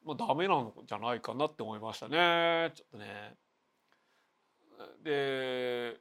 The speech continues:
ちょっと、まあ、でもそれ以外は本当面白かったんで、<laughs> えー、確かに第二シーズンあったらいいなとは思いますし、多分映画でも出てくるでしょう。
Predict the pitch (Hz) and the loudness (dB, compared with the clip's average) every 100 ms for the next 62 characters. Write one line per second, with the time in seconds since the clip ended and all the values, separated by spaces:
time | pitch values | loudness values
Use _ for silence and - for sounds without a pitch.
0 | _ 139 - 131 - _ _ _ _ _ | _ -10 -2 -2 -2 _ _ _ _ _
1 | _ _ _ 202 175 - _ _ 214 233 | _ _ _ 12 12 10 _ _ 0 2
2 | - 214 294 226 131 117 113 - - - | 8 10 12 12 12 12 4 0 -12 -10
3 | 151 151 156 160 143 117 - 120 120 147 | 0 2 2 4 4 2 0 -2 4 4
4 | 127 - - 151 - - - - _ 135 | 4 0 -8 -12 -12 -20 -20 -20 _ -4
5 | 127 117 113 117 113 123 _ _ _ _ | 0 0 0 -4 -6 -10 _ _ _ _
6 | _ _ 147 147 135 123 160 165 165 170 | _ _ 2 4 0 10 10 10 4 0
7 | 127 120 123 - 113 127 120 120 120 107 | 0 0 -2 -2 -6 -4 -4 -4 -4 -4
8 | 117 113 120 - 170 165 139 - - 240 | -6 -6 -6 -4 6 6 6 0 6 6
9 | 214 127 175 202 226 165 120 151 131 117 | 6 6 8 12 10 8 4 2 0 -4
10 | 107 110 - | -8 -10 -12